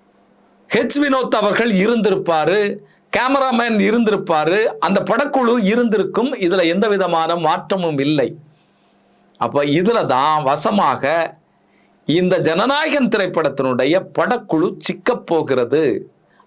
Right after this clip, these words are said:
அதை பற்றி பல தகவல்கள் வெளியில வந்து வந்துட்டு இருக்கு.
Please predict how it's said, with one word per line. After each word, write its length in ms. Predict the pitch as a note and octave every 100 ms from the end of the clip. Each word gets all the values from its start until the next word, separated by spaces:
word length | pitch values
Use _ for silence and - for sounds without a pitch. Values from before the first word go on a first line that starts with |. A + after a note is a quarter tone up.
| -
அதை 280 | D#3 G3
பற்றி 300 | F#3+ F3 E3
பல 360 | A3 - F3 A#3+
தகவல்கள் 720 | A#3+ B3+ A3 C4 A#3 D#3+ A#3+
வெளியில 460 | F#3+ D3+ G3 G#3 D#3+
வந்து 540 | C#3 C#3 F#3 C#3+ A#2+ A2
வந்துட்டு 340 | C3 F3+ -
இருக்கு. 260 | C3 -